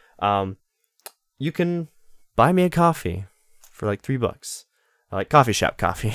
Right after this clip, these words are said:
<laughs> That's where they're basing that number off of, I think. Um, it would be a great way to kind of, you know, to support me and to con-,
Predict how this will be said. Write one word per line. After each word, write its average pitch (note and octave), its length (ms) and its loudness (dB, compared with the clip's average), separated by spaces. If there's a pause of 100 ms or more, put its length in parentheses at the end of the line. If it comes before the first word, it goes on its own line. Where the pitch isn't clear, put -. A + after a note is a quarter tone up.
<laughs> C3 60 -4
That's C3+ 380 -2
where B2 100 2
they're A2 100 4
basing G#2 300 0
that F2+ 160 -4
number E2 220 -6
off - 120 -10
of, C2+ 160 -10
I - 120 -4
think. - 280 -10 (440)
Um, G2 420 -2 (1400)
it C#3+ 60 10
would D3 120 8
be C#3+ 120 6
a C#3 40 6
great D#3 260 8
way D3+ 240 8
to A#2 260 2
kind A#2+ 240 0
of, G#2+ 220 0 (680)
you G2+ 100 -6
know, F2+ 240 -4
to G2+ 140 -8
support - 340 0
me A#2 300 2
and G#2+ 300 -4
to A2+ 100 -8
con-, A#2+ 240 -2